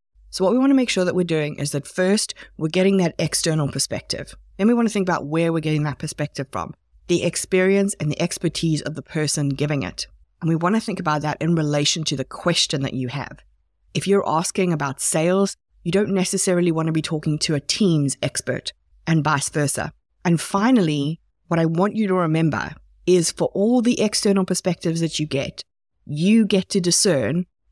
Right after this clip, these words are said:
what is right for you, what is right for your business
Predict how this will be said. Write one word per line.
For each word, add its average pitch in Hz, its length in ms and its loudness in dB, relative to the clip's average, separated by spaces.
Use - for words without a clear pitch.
what 160 160 0
is 151 140 2
right 160 300 0
for - 140 -2
you, 202 420 2
what 147 140 -2
is 143 100 -2
right 151 220 -2
for - 80 -6
your 120 140 -4
business 202 680 0